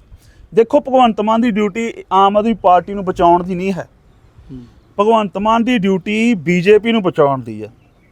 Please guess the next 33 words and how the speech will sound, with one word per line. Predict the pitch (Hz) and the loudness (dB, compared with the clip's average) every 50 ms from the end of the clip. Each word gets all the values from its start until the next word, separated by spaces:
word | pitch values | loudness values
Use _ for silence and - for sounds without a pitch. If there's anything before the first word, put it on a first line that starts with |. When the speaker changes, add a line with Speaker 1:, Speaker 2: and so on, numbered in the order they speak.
| _ _ - | _ _ -10
Speaker 1:
ਤੁਸੀਂ | 185 160 196 | -6 -4 -2
Speaker 2:
ਕਿਉਂ? | 208 247 | -2 0
Speaker 1:
ਭਗਵੰਤ | 262 202 214 220 202 185 175 | 0 0 2 2 2 2 4
Speaker 2:
ਆਮ | 156 165 175 | 4 4 4
Speaker 1:
ਮਾਨ | 190 | 4
Speaker 2:
ਆਦਮੀ | 208 214 214 220 240 | 4 4 2 0 0
Speaker 1:
ਜੀ। | - - | 0 2
Speaker 2:
ਪਾਰਟੀ | 233 214 - 214 220 202 | 2 0 0 -2 -2 2
ਦੇ | 208 | 2
ਆਗੂ | 208 190 180 190 190 180 | 2 2 2 -2 -6 -6
ਆ | |
ਭਗਵੰਤ | 180 - 170 | -4 -4 -4
Speaker 1:
ਸੁਣੋ, | 175 208 254 | -4 -4 -2
Speaker 2:
ਮਾਨ। | 254 233 175 | -2 -4 -6
Speaker 1:
ਸੁਣੋ, | 160 180 202 196 185 170 | -6 -8 -8 -8 -8 -10
ਸੁਣੋ। | - - 131 120 101 - _ _ _ _ _ _ - 165 | -12 -12 -14 -16 -16 -18 _ _ _ _ _ _ -4 0
ਭਗਵੰਤ | 190 202 208 202 190 170 139 180 | 2 4 4 4 4 2 0 0
ਮਾਨ | 180 196 208 214 | 2 2 4 4
ਆਮ | 208 196 185 180 180 196 | 4 4 4 4 2 2
ਆਦਮੀ | 202 208 208 208 | 0 -2 -4 -4
ਪਾਰਟੀ | - - 180 180 175 175 196 190 | 0 2 2 2 2 0 -2 -2
ਦੇ | 180 185 | 0 2
ਆਗੂ | 175 170 170 170 185 170 | 2 2 2 0 -4 -4
ਨਹੀਂ | 175 202 233 233 | -4 -4 -6 -6
ਹਨ। | 202 165 | -6 -8
ਭਗਵੰਤ | - - 160 165 175 170 160 151 143 165 | -10 -12 -10 -8 -6 -6 -6 -8 -10 -10
ਮਾਨ | 165 175 180 196 202 190 | -8 -8 -6 -6 -8 -8
ਨਰਿੰਦਰ | 175 160 151 156 165 160 170 160 180 165 | -6 -4 -2 -2 -2 -4 0 0 0 0
ਮੋਦੀ | 170 160 147 147 147 139 139 170 185 196 185 - | 2 0 -4 -4 -4 -6 -6 -8 -8 -8 -6 -2
ਤੇ | - 196 202 208 | 0 2 2 2
ਅਮਿਤ | 196 170 170 180 185 175 | 2 0 0 0 -2 -4
ਸ਼ਾਹ | 165 - - 165 165 190 220 226 | -6 -4 0 2 2 4 4 4
ਦੇ | 214 190 160 123 | 2 2 0 -2